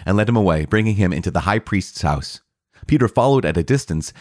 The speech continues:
and when they had kindled a fire in the middle of the courtyard and sat down together, Peter sat among them. Then a maid,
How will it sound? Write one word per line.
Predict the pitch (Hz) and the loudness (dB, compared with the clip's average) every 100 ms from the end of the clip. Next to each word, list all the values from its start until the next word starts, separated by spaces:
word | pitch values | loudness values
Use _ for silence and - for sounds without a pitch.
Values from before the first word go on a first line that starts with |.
| - | -10
and | - | -2
when | 113 185 | 0 2
they | 175 | 0
had | 110 | 0
kindled | - 151 170 170 | 0 0 0 -2
a | |
fire | 92 117 98 82 | -2 2 2 2
in | |
the | 92 | 2
middle | 98 147 160 | 2 0 -2
of | 123 | -4
the | |
courtyard | - - 101 82 80 | -4 -2 0 0 0
and | 82 | -2
sat | 135 110 | -4 -2
down | 143 151 143 | 0 0 0
together, | - 80 - - _ - | -4 -4 -4 -8 _ -4
Peter | 160 151 | -2 0
sat | 131 78 76 | 0 -2 0
among | 95 104 110 | 0 2 0
them. | - 76 - _ _ _ _ _ _ | -6 -12 -20 _ _ _ _ _ _
Then | 123 160 | -2 0
a | 107 | 2
maid, | 131 85 73 | 2 2 -2